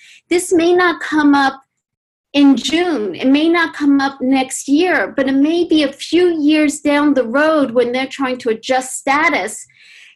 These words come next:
that they'll be questioned about a, something that happened during this period, and it'll be important for them to have documentation for, for, to show why it was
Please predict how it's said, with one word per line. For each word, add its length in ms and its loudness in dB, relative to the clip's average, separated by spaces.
that 320 -2
they'll 300 2
be 160 -2
questioned 800 -6
about 420 0
a, 60 2
something 540 -2
that 120 -2
happened 600 -4
during 260 2
this 280 -2
period, 600 -2
and 100 -4
it'll 160 -4
be 140 -6
important 640 -6
for 100 2
them 300 -4
to 100 -6
have 440 -6
documentation 960 -8
for, 80 -2
for, 480 0
to 160 -4
show 480 -2
why 360 2
it 160 -2
was 600 0